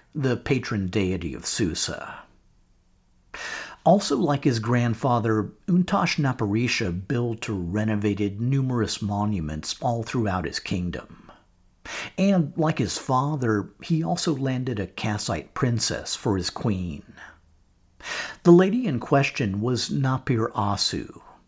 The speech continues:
the daughter of the latest Kassite king, Borna Buriash the second.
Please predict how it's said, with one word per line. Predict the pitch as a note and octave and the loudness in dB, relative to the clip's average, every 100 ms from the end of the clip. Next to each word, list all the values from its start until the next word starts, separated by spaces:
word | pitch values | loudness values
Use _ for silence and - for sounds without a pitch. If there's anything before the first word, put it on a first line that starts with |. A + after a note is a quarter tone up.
| - - C#3 | -20 -8 4
the | C#3+ | 6
daughter | B2 A#2 C3+ C#3 C3+ | 6 4 4 4 2
of | B2 G2 | 0 -2
the | |
latest | F#2+ F#2 A#2+ A#2+ - - | -4 -2 0 0 -2 -4
Kassite | F2 E2 - E2 C#2+ | -4 -2 -2 -2 -4
king, | - G#2+ F2+ F#2 - - | -6 -2 -2 -2 -4 -2
Borna | A#2+ C3+ C3+ B2+ G#2+ | 0 0 0 0 0
Buriash | A2 A2 G#2+ E2+ - - - | 0 0 0 -2 -6 -8 -6
the | A#2 | -4
second. | - G#2+ F2+ - - - - | 0 0 0 -4 -12 -14 -20